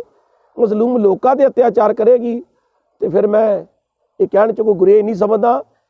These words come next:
ਇਸ ਤਰ੍ਹਾਂ ਦੀ ਸਰਕਾਰ ਦੇ ਲਈ ਅਸੀਂ ਮੈਦਾਨ 'ਚ ਡਟ ਕੇ ਖੜੇ ਹੋਵਾਂਗੇ ਔਰ ਨਾਸਾ 'ਚੋਂ ਧੂੰਆਂ ਕੱਢ ਦਿਆਂਗੇ ਇਸ ਸਰਕਾਰ ਦੇ,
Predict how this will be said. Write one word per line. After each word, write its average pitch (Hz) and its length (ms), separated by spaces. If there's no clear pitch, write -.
ਇਸ 202 120
ਤਰ੍ਹਾਂ 226 260
ਦੀ 226 80
ਸਰਕਾਰ 190 520
ਦੇ 214 100
ਲਈ 202 120
ਅਸੀਂ 196 140
ਮੈਦਾਨ 180 380
'ਚ - 60
ਡਟ 170 220
ਕੇ 190 140
ਖੜੇ 185 200
ਹੋਵਾਂਗੇ 208 440
ਔਰ 240 120
ਨਾਸਾ 196 380
'ਚੋਂ 247 140
ਧੂੰਆਂ 214 360
ਕੱਢ 262 180
ਦਿਆਂਗੇ 285 340
ਇਸ 240 120
ਸਰਕਾਰ 254 340
ਦੇ, 247 200